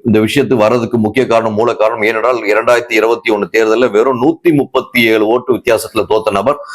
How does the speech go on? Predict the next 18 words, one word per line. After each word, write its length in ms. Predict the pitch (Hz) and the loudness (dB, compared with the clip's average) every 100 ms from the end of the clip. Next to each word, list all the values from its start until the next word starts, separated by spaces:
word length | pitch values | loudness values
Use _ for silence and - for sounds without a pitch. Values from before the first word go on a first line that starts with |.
| - - | -10 -4
அவர் 260 | 101 113 | 0 2
தான். 120 | 127 | 2
எல்லாத்தையும் 600 | 117 110 143 139 123 143 | 2 2 4 4 2 0
அது, 100 | 123 101 _ - | 0 -4 _ -2
அஹ், 320 | 92 92 95 | 0 2 0
ரொம்பவே 420 | 107 123 131 131 123 110 98 90 - 101 | 0 2 4 4 4 2 0 -4 -4 0
டீப்பா 320 | 117 123 127 131 | 0 0 2 2
அனலைஸ் 440 | 107 110 127 123 - | 2 0 0 0 -2
பண்ணி 220 | 110 123 | -2 -2
இந்த 200 | 131 101 | 0 0
விஷயம் 280 | 101 101 120 | 0 0 -2
எஸ் 140 | 98 123 | 0 0
ஐ 60 | |
ஆர் 120 | 113 95 | 0 0
கொண்டு 280 | 110 127 | 0 2
வந்தே 260 | 110 104 120 | 2 0 2
ஆகணும்னு 360 | 110 107 104 - | 2 0 -4 -2
சொல்லிட்டு 260 | 101 92 | -2 0